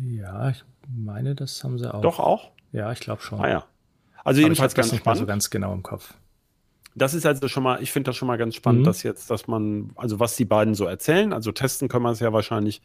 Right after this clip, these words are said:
Speaker 2: oder kann Florian, <laughs> äh, oder wir, wenn es in den Mini-P Cs aufschlägt dann, aber da, da hat man noch gar ni-,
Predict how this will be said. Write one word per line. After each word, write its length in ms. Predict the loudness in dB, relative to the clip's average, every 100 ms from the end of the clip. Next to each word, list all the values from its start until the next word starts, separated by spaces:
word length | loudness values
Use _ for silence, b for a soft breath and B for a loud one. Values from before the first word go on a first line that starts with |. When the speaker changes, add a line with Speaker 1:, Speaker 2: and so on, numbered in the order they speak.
| b -2
Speaker 2:
oder 160 | 0
kann 240 | 0 -2 0
Florian, 640 | 4 6 6 6 4 0 _ -10
<laughs> 960 | -10 -10 -16 -16 -2 -2 -2 -10 0 2 2
äh, 240 | 2 2 0
oder 300 | 4 4 6
wir, 200 | 4 6
wenn 120 | 6
es 140 | 4 4
in 80 | 2
den 140 | 4
Mini-P 360 | 4 4 2 0
Cs 300 | 0 -2 -2
aufschlägt 600 | -4 -4 -4 -4 0 0
dann, 200 | 0 2
aber 160 | 2
da, 100 | 2
da 200 | 4 2
hat 120 | 2
man 80 | 2
noch 180 | 0 2
gar 220 | 0 2
ni-, 140 | 0